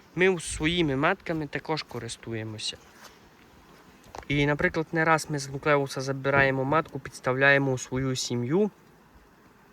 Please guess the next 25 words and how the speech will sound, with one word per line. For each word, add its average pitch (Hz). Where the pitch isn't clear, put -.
дивимось 139
потім, 139
як 143
ця 131
матка 139
працює 135
в 123
сім'ї, 135
ну, 120
і 120
шикарний 139
результат. 113
Да, 208
звичайно, 147
друзі, 139
буває 123
таке, 160
що, -
ну, 123
десь 127
попадається 120
якийсь, 123
е, 117
брак 110
маток. 107